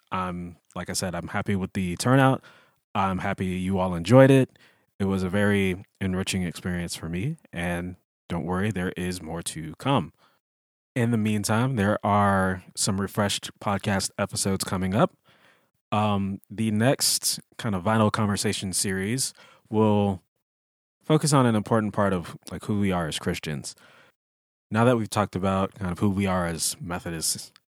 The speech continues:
I think this is a good next step to go to because we do it every Sunday, we do it every week, and for some we do it every day. Um, I wanna break down and talk about the idea of worship and what does that mean beyond just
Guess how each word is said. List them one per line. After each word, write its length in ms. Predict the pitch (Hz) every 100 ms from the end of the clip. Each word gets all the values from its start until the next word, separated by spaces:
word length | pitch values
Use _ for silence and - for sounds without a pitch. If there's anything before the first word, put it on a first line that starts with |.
| -
I 60 |
think 340 | 85 95 90 -
this 340 | 139 104 104 107
is 120 | 92
a 60 |
good 240 | 87 98 92
next 420 | 90 92 95 -
step 260 | - 92 -
to 100 | 85
go 180 | 87 -
to 280 | 110 131 - - - _ -
because 540 | 104 104 101 98 -
we 80 | 87
do 140 | 87
it 80 | 85
every 200 | 87 85
Sunday, 380 | - 113 117 113
we 140 | 95
do 140 | 90 87
it 60 |
every 200 | 82 85
week, 420 | 90 110 120 -
and 260 | - 85 -
for 120 | -
some 180 | - 90
we 100 | 87
do 180 | 82 90
it 180 | 87 - _ _
every 260 | 90 90 90
day. 280 | 113 95 - - - _ _ _ _ -
Um, 460 | 107 107 104 95 - _ -
I 60 | 92
wanna 180 | 104 117
break 220 | 113 107
down 220 | 107 107
and 240 | 95 92 - -
talk 180 | 101 98
about 200 | 95 92
the 140 | 98
idea 400 | 92 95 92 92
of 420 | 87 87 85 - - _
worship 440 | 98 113 - 85 - _ _
and 460 | - - 90 170 170 _ _ _ -
what 140 | 110
does 140 | 113
that 180 | 113 107
mean 260 | 101 104 95
beyond 460 | 92 92 92 87
just 580 | 80 85 - - - -